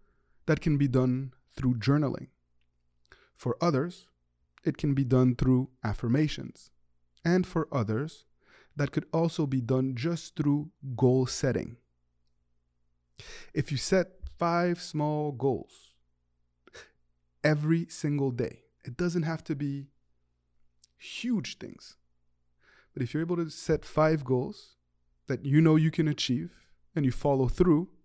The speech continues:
every single day, you are going to reshape your life completely.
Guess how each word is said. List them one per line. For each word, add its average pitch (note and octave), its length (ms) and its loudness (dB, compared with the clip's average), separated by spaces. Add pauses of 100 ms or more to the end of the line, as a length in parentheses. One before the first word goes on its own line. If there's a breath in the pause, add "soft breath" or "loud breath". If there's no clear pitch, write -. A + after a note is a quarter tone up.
(320)
every D#3 320 2
single D#3 360 -2
day, C3+ 260 0
you D3 180 -2
are C#3+ 80 2
going D#3+ 280 -2
to C#3+ 260 -8
reshape - 1160 -4 (180)
your C#3 160 2
life B2+ 380 -2 (100)
completely. - 600 0